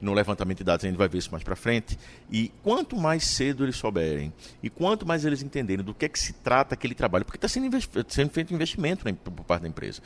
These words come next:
de tempo, de dinheiro. Então, assim, pra gente ter o melhor aproveitamento possível disso aí, quanto mais as pessoas que estão lá na ponta, que vão ser envolvidas, souberem, melhor, né?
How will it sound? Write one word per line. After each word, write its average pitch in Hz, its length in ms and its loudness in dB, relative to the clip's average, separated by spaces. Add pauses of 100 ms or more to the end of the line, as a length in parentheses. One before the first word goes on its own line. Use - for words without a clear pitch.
(280)
de 127 100 2
tempo, 104 480 2
de 95 120 -2
dinheiro. 95 500 4
Então, 113 180 2
assim, 123 280 0 (240)
pra 113 120 6
gente 175 220 0
ter - 120 0
o 143 40 4
melhor 135 300 6
aproveitamento 156 560 2
possível 90 360 -2
disso 80 240 -8
aí, 123 280 -2 (440)
quanto 247 300 2
mais 160 220 2
as 139 80 -2
pessoas 113 420 0
que - 120 -6
estão 156 360 4
lá 190 80 6
na 175 140 4
ponta, 101 360 0
que - 120 -4
vão 123 140 2
ser - 120 -2
envolvidas, 101 380 2
souberem, 104 340 2
melhor, 139 380 4 (280)
né? 98 160 2